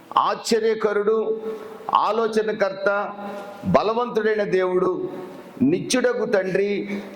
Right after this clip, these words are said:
సమాధానకర్తయగు అధిపతి అని అతనికి పేరు పెట్టబడును." ఇది మొదలుకొని మితి లేకుండా దానికి వృద్ధియు క్షేమమును కలుగునట్లు, సర్వకాలము దావీదు సింహాసనమును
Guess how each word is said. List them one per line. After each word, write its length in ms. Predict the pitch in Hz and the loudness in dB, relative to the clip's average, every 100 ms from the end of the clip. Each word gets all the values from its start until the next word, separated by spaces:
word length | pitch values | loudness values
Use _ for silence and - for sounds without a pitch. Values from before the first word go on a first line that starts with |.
| - | -2
సమాధానకర్తయగు 1400 | - 160 202 220 220 208 196 190 175 170 - 170 170 160 | 0 2 2 2 0 0 0 0 -2 -4 -2 -2 2 0
అధిపతి 600 | 139 147 143 175 165 160 | 0 -2 0 2 2 2
అని 460 | 151 147 139 - - - - - 135 | 2 0 0 -4 -10 -14 -18 0 0
అతనికి 1000 | 151 165 160 156 151 - - - - 147 | 2 0 2 0 -4 -10 -14 -4 0 0
పేరు 380 | 143 156 180 | 2 2 2
పెట్టబడును." 1080 | 175 151 131 156 143 143 131 120 - - - - - - - | 2 0 0 0 0 0 0 0 -4 -12 -12 -18 -20 -4 0
ఇది 340 | 175 180 233 214 170 | 2 2 0 0 0
మొదలుకొని 760 | 135 156 165 214 208 190 160 123 - - - - - - - - | 2 2 2 0 0 0 0 -4 -8 -14 -16 -18 -20 -20 -8 0
మితి 360 | 117 175 - | 2 2 2
లేకుండా 480 | 247 240 233 208 202 | 2 2 2 0 0
దానికి 480 | 202 185 180 180 165 | 0 0 0 -2 0
వృద్ధియు 880 | 143 139 165 147 208 220 240 240 - - - - - | 2 2 0 2 2 2 0 -2 -6 -12 -14 -14 -4
క్షేమమును 920 | - 175 190 226 240 233 240 240 240 - | 0 2 2 2 0 0 0 0 -2 0
కలుగునట్లు, 720 | 151 196 202 190 190 165 135 - - - - - - - | 0 2 0 -2 0 0 0 -8 -14 -16 -18 -20 -20 -10
సర్వకాలము 880 | - 156 196 226 240 233 226 240 240 | 0 2 2 -2 0 0 0 0 0
దావీదు 580 | 208 165 180 214 233 220 | 2 2 0 0 0 0
సింహాసనమును 1040 | 220 196 196 202 202 196 190 185 180 160 | 0 0 2 0 0 -2 0 0 0 -2